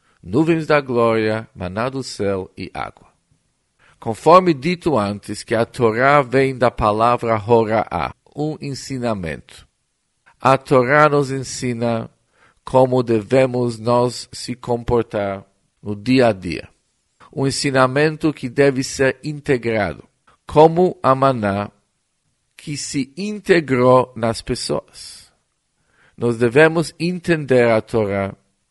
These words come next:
assimilar a Torá e aprender como que deve ser nosso comportamento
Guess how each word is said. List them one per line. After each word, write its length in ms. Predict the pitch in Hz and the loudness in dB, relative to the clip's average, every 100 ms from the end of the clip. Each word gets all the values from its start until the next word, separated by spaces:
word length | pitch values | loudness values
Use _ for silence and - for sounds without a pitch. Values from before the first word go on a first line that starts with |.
| _ _ _ - | _ _ _ 2
assimilar 920 | 254 - - 160 147 139 120 117 107 | 2 2 -4 -6 -4 0 2 2 0
a 60 | |
Torá 520 | - 107 95 98 95 - _ _ _ _ _ _ - | -4 -6 -6 -6 -8 -12 _ _ _ _ _ _ 0
e 100 | 131 | 4
aprender 760 | 127 - 120 107 101 127 120 113 | 4 2 -4 -4 0 2 2 -2
como 360 | - 123 117 | -2 -2 -2
que 160 | - 107 | -6 -6
deve 380 | 117 143 156 151 | -2 0 -2 -8
ser 400 | - 120 113 110 | -4 0 0 0
nosso 400 | 113 120 - 127 | -2 -2 -4 -10
comportamento 1040 | 120 113 120 - 120 95 90 85 82 80 | -10 -4 -4 -2 -6 -6 -8 -10 -12 -14